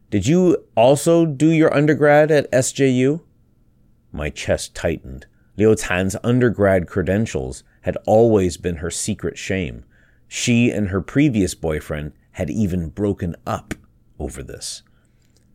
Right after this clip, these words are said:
Liu Tan had also met her ex at a speed dating event. He had done his undergrad and master's at a renowned university.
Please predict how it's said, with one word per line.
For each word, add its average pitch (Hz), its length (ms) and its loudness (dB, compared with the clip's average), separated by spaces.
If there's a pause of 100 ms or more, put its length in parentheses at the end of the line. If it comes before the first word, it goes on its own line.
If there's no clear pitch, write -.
(480)
Liu 127 200 4
Tan 120 540 2
had 113 200 0 (100)
also 151 380 4
met 107 220 4
her 98 220 0
ex 117 420 0
at 107 120 0
a 104 40 0
speed 101 380 -2
dating 120 320 2
event. 60 380 -10 (540)
He 113 120 2
had 110 100 2
done 120 220 2
his 131 200 4
undergrad 101 480 4
and 95 140 2
master's 87 480 -2
at 87 160 -2
a - 20 -2
renowned 87 500 -2
university. 82 760 -2